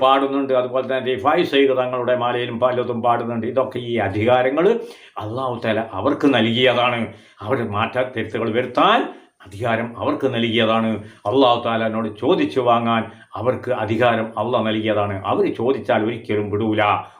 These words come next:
ഒഴിവാക്കുന്ന പ്രശ്നം ഇല്ല. ഇത് തന്നെയാണ് വടകര അഹമ്മദാജി തങ്ങൾ. പിന്നെ ഇവിടെ അവരെ, വടകര അഹമ്മദാജി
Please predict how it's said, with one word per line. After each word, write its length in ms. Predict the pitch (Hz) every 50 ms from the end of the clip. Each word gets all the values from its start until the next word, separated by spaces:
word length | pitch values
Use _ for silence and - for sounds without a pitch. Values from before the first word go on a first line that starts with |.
| _ - 123
ഒഴിവാക്കുന്ന 500 | 143 165 160 135 127 123 117 117 113 113 113 139
പ്രശ്നം 320 | 143 143 - 135 123 123 123 120 - 127 123
ഇല്ല. 140 | 127 123 120 120 117 110 - - - - - 123 120
ഇത് 100 | 127 180 165
തന്നെയാണ് 480 | 151 135 135 131 120 117 117 117 117 113 113 113 110 - - - 101 101
വടകര 280 | 107 107 127 135 127 127 123
അഹമ്മദാജി 380 | 120 117 113 110 113 110 104 101 110
തങ്ങൾ. 180 | 107 104 107 101 90
പിന്നെ 200 | 117 113 117 113 117
ഇവിടെ 160 | 113 117 123 117 117 120
അവരെ, 200 | 123 143 160 185 190 185
വടകര 280 | 127 127 151 175 202 208 208
അഹമ്മദാജി 380 | 202 196 190 190 190 190 185